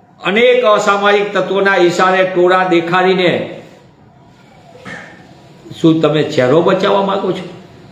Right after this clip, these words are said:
આ ગુજરાત એ ગાંધી સરદારનું ગુજરાત છે. આ ગુજરાત પૂજ્ય રવિશંકર મહારાજનું ગુજરાત છે.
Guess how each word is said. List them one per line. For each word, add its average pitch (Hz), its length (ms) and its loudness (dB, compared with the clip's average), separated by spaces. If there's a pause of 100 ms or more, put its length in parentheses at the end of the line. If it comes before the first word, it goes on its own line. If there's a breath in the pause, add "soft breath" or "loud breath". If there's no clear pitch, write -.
આ 208 80 -2
ગુજરાત 226 680 0 (280)
એ 233 60 2
ગાંધી 240 380 0
સરદારનું 233 520 0
ગુજરાત 190 480 0
છે. - 320 -16
આ 208 100 -2
ગુજરાત 262 500 2
પૂજ્ય 226 240 0
રવિશંકર 233 500 2
મહારાજનું 226 520 2
ગુજરાત 202 460 0
છે. 127 60 -6